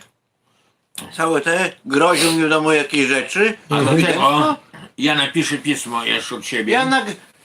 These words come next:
Speaker 1: nagrywałem, czy ktoś inny nagrywał ten film?
Speaker 2: E, major nagrywał
Speaker 1: Ja jego
Speaker 2: pomnik.
Speaker 1: twarzy nie
Speaker 2: Pomnik, jego nie było. Ja podeszłem do jego, on się zdenerwował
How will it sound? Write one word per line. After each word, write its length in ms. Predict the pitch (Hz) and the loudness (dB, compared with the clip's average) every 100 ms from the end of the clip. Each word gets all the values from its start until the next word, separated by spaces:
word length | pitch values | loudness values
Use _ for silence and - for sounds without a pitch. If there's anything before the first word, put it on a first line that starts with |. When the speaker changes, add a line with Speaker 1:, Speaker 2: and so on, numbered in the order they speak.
| - | -12
Speaker 1:
nagrywałem, 640 | 175 202 202 196 226 247 226 | -6 -2 0 2 2 2 0
czy 240 | 208 185 | -2 -4
ktoś 320 | - 196 185 - | -2 -6 -6 -8
inny 260 | 202 190 | -6 -2
nagrywał 540 | 180 165 180 180 175 - - - _ _ _ - | -2 0 0 2 0 -2 -14 -20 _ _ _ -8
ten 220 | 175 156 | -6 -6
film? 300 | 208 240 262 | -4 -4 -2
Speaker 2:
E, 240 | 110 - - - - - | -4 -6 -10 -20 -20 -14
major 400 | 110 143 170 180 | -4 -2 0 0
nagrywał 520 | 170 147 139 147 151 180 | 0 0 0 2 4 4
Speaker 1:
Ja 300 | 233 226 - | 4 2 2
jego 200 | 202 - | 4 4
Speaker 2:
pomnik. 360 | 196 180 - | 4 0 -2
Speaker 1:
twarzy 480 | - 202 202 185 190 | -2 0 2 0 0
nie 280 | 190 180 160 - - - - - - - | 0 0 -2 -10 -20 -20 -20 -20 -14 0
Speaker 2:
Pomnik, 420 | 151 123 107 139 | 0 0 -4 -2
jego 240 | 156 156 | 0 0
nie 140 | 160 156 | 2 2
było. 380 | 151 - - - - - - | 2 0 -6 -12 -20 -20 -6
Ja 140 | 156 | -4
podeszłem 480 | 165 180 175 160 160 | 0 0 2 0 -2
do 60 | 143 | 0
jego, 500 | 135 135 135 156 147 - - - | 0 0 2 2 0 -10 -18 -4
on 180 | 151 160 | -2 0
się 140 | 160 139 147 156 151 | -2 0 0 -2 -4
zdenerwował 600 | 131 135 127 139 151 | -4 -2 0 2 2